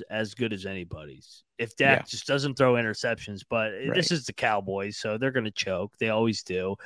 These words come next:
Speaker 1: Shout out to all you Cowboys fans listening. You're going to choke, so, and I'm gonna laugh when you choke. So, uh, yeah, no, uh, <laughs> we're, we're not bitter or anything here on the N F L Gambling Podcast, Jay
Speaker 2: Right.
Speaker 1: Mark and I.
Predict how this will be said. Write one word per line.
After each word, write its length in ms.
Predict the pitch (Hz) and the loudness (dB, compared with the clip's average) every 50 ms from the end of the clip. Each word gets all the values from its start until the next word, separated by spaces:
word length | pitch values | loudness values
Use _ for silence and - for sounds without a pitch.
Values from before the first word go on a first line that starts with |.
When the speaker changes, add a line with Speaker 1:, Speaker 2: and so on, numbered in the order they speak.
| - - _ _ | -16 -20 _ _
Speaker 1:
Shout 220 | - - 143 127 | 6 8 8 10
out 100 | 123 117 - | 8 8 6
to 60 | 127 | 6
all 100 | 120 123 | 6 6
you 100 | 123 117 | 6 4
Cowboys 480 | - - 123 110 107 104 104 107 104 | 4 4 4 4 4 4 2 0 -2
fans 240 | - - 104 104 101 | -2 -4 -4 -4 -4
listening. 320 | 104 104 101 - 107 107 110 | -4 -4 -4 -4 -6 -4 0
You're 160 | 113 123 117 | 0 0 2
going 280 | - 113 110 113 107 | 4 2 2 2 0
to 60 | 104 - | -2 -4
choke, 380 | - - 104 92 98 98 - - | -4 -2 0 0 0 -2 -2 -4
so, 320 | - - 95 95 98 95 - | -6 -6 -4 -4 -4 -2 -2
and 100 | 123 127 | 2 2
I'm 120 | 127 143 151 | 4 6 8
gonna 120 | 151 143 | 8 10
laugh 260 | 143 151 175 185 160 139 | 12 12 12 12 12 10
when 160 | 123 113 107 | 4 -2 -4
you 80 | 104 | -6
choke. 340 | - - 110 107 95 95 - - - - - - - | -6 -4 -2 -2 -2 -4 -6 -10 -16 -20 -20 -20 -12
So, 280 | - - 147 131 120 113 | -2 2 4 6 6 6
uh, 240 | 110 110 107 107 110 | 6 6 4 2 2
yeah, 280 | 123 143 160 139 104 - - _ | 0 0 0 -2 -2 -4 -4 _
no, 260 | 143 143 139 127 120 123 | 0 2 2 2 2 2
uh, 300 | 120 113 113 110 110 107 | 2 0 0 0 -2 0
<laughs> 60 | - - | 2 2
we're, 80 | 165 - - - - - | 2 2 0 -4 0 6
we're 80 | 170 | 10
not 200 | 202 226 214 160 | 12 12 12 12
bitter 280 | 165 208 202 180 160 147 | 12 12 12 12 12 12
or 20 | |
anything 460 | 143 143 139 135 123 - 143 139 127 | 10 10 6 4 2 2 2 2 2
here 160 | 120 139 135 127 | 2 2 2 2
on 120 | 123 127 | 2 2
the 60 | 127 | 0
N 80 | 123 120 | 0 0
F 160 | 113 - - | -2 0 0
L 80 | 120 117 | -2 0
Gambling 380 | 113 120 117 113 110 110 107 | 0 0 -2 0 -2 -4 -6
Podcast, 480 | - - 117 113 110 - - 110 107 - | -4 -4 -2 -2 -2 -2 -4 -6 -6 -2
Jay 180 | - 117 113 | -2 -2 -2
Speaker 2:
Right. 80 | 107 107 | 0 0
Speaker 1:
Mark 180 | 107 107 104 - | -2 -2 -2 -4
and 120 | - 113 110 | -8 -8 -6
I. 140 | 110 113 | -6 -8